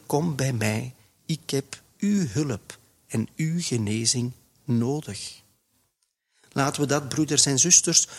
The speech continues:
vandaag tijdens deze Eucharistie op een nederige manier doen. Gewoon durven vragen aan Jezus,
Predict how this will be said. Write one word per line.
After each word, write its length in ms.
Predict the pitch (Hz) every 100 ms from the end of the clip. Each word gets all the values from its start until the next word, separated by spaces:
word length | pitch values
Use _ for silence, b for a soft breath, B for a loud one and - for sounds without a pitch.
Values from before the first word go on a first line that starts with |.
| B
vandaag 640 | - 185 170 117 113 190 -
tijdens 400 | - 143 185 185
deze 300 | 175 165 -
Eucharistie 720 | 160 160 151 139 - 143 143 B B B B
op 180 | 120
een 160 | 143 123
nederige 520 | 117 139 156 147 131
manier 440 | 127 127 131 131 131
doen. 320 | 104 98 101 - _ b b b b b
Gewoon 640 | - 139 117 180 240 247
durven 440 | 123 165 214 - 170
vragen 460 | 127 131 151 -
aan 140 | - 131
Jezus, 800 | 117 104 113 - - - -